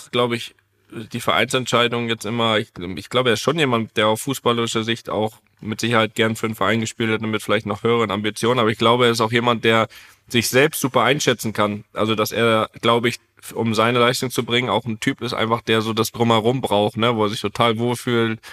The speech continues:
ähm, äh, bekannte Gesichter hat, sein Standing, um sein Standing weiß und so weiter, um dann Leistung zu bringen, ne? Das hast du ja dann manchmal, wenn du einen Schritt nach oben machst, ist das, ist das, äh, ist es, äh, fängst du nicht bei Null an, aber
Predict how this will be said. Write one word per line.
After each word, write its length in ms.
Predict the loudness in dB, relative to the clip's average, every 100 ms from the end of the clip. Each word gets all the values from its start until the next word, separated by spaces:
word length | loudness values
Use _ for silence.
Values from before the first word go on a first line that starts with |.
| -20 -20 _ -8
ähm, 520 | 0 2 2 0 0
äh, 260 | 2 2 0
bekannte 500 | -2 -4 0 0 0
Gesichter 480 | -2 -4 -2 0 2
hat, 320 | 2 0 -6 -18 -20 _
sein 200 | 0 0
Standing, 680 | 0 2 2 4 2 0 -2
um 100 | -2
sein 180 | 0 0
Standing 520 | 0 2 2 2 0
weiß 400 | 2 4 2 0
und 180 | -4 -2
so 120 | 2
weiter, 360 | 2 2 2 0
um 140 | 0 2
dann 160 | 4
Leistung 340 | 4 2 2 -2
zu 120 | 0
bringen, 240 | 2 2
ne? 120 | 2 2
Das 140 | 0
hast 180 | -2 2
du 40 |
ja 120 | 2
dann 160 | 4 2
manchmal, 360 | 0 0 0 0
wenn 100 | 0
du 40 |
einen 80 | -2
Schritt 220 | -2 -4
nach 120 | -2 -2
oben 260 | -2 0
machst, 220 | 0 0
ist 140 | -2 -4
das, 220 | -4 -4
ist 300 | -6 -6 -2
das, 300 | -4 -4 -8
äh, 340 | -2 0 0 -2 -8 -20 -20 _
ist 280 | -6 -4 0
es, 280 | 2 2 0
äh, 180 | 0 0
fängst 280 | 0 -2 0
du 200 | 0 2
nicht 220 | -2 0
bei 140 | 2
Null 260 | 4 4 6
an, 260 | 4 2
aber 640 | 2 2 4 2 2 2